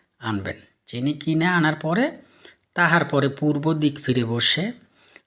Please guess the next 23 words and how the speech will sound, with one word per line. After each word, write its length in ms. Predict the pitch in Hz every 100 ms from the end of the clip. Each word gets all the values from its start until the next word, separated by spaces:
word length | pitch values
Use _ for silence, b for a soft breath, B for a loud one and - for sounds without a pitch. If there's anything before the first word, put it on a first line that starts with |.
| -
আপনারা 360 | 110 127 123
এই 80 | 123
মন্ত্রটি 480 | 120 120 117 135 147
পড়বেন। 440 | 139 143 160 196
যদি 220 | 160 127 123
সম্ভব 420 | - 127 135 143
হয়, 280 | 135 190 233 - b b b b b -
আগরবাতি 600 | 123 135 143 147 143 175
লোবান 360 | 123 123 117
জ্বালিয়ে 340 | 107 101 98 98
নেবেন 260 | 95 - - _ _ _ _ _ b b b _ -
এবং 460 | 135 156 190 214 214 - _ _ _ -
যেখানে 400 | 143 135 185 202
বসে 260 | 160 - 139
কাজ 280 | 147 127
করবেন, 400 | - 156 156 180
মনে 220 | 156 135 131
রাখবেন 480 | 143 147 185 226
সেখানে 480 | 196 - 127 131 151
একা 460 | - 127 123 - 139
বসে 280 | 120 - 131
কাজ 240 | 127 -
করবেন। 420 | - 135 147 208